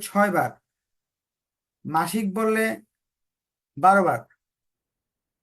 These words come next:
সাপ্তাহিক যদি বলে বাহান্ন বার, দৈনিক হিসাব বললে তিনশো ষাট বা তিনশো পঁয়ষট্টি বার।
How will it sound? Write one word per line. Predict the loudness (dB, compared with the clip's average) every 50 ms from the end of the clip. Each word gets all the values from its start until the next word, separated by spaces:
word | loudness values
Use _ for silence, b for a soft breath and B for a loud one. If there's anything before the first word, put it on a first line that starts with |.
| _ _ _ _ _ _ _ _ _ _ _ _ _ _ _ _ _ _ _ _ _ _ _
সাপ্তাহিক | -10 -4 -2 -2 -2 -2 -4 -2 -2 -2 -2 -6
যদি | -6 -6 -4 -4
বলে | -2 -2 -2 -4 -6 -10 _ -14 -8 -2
বাহান্ন | 0 0 0 2 0 0 0
বার, | -2 -2 -4 -6 -14 _ _ _ _ _ _ _ _ _ _ _ _ _ _ _ _ _ _ _ _ _ _ _ _ _ _ _ _ -16
দৈনিক | -10 -8 -6 -4 -2 -2 -2 -2
হিসাব | -4 -4 -6 -6 -6
বললে | -6 -6 -6 -6 -4
তিনশো | -2 -2 0 -2 -2 -4 -2
ষাট | 0 0 0 0 0
বা | -2 -2 -2
তিনশো | -6 -8 -8 -6
পঁয়ষট্টি | -6 -6 -6 -8 -10 -10 -8 -8
বার। | -8 -10